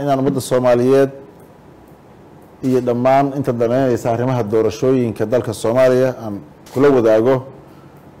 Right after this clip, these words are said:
hawlihii u dambeeyey ee ku saabsanaa arrimaha doorashooyinka aan wadnay muddada u dambeysay ee ahaa xal u helista ama xal u raadinta kala duwanaanshihii ama tabashooyinkii ka soo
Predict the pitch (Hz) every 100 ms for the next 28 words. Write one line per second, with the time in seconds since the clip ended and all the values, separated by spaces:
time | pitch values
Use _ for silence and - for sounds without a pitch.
0 | - 123 147 156 180 135 123 123 120 120
1 | 139 143 143 147 - - - 117 117 110
2 | 151 - 123 104 123 117 123 139 117 113
3 | 110 - 143 139 - 117 113 110 123 156
4 | 160 156 - 120 147 147 127 117 117 -
5 | 165 165 - - - - - 123 120 113
6 | 131 143 143 - 135 131 127 120 160 160
7 | - 160 143 131 131 123 120 120 160 170
8 | 175 165 - - - - - - 143 135
9 | 123 131 127 123 120 170 156 165 165 143
10 | 131 139 135 127 - 165 147 127 160 -
11 | 143 139